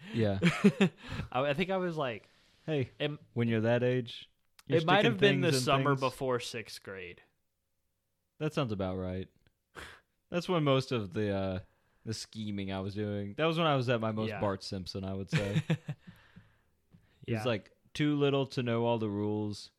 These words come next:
Speaker 1: but too old to be acting like such a fool. <laughs>
Speaker 2: People just always having a cow. <laughs>
Speaker 1: I know.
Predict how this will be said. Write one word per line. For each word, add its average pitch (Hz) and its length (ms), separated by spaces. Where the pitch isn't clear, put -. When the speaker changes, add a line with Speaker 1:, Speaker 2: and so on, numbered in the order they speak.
Speaker 1:
but 110 160
too 107 280
old 98 560
to 113 120
be 98 340
acting 104 400
like 107 200
such - 180
a 120 40
fool. 131 480
<laughs> - 440
Speaker 2:
People 147 260
just 135 180
always 131 240
having 123 320
a 113 40
cow. 104 440
<laughs> - 100
Speaker 1:
I 107 220
know. 98 380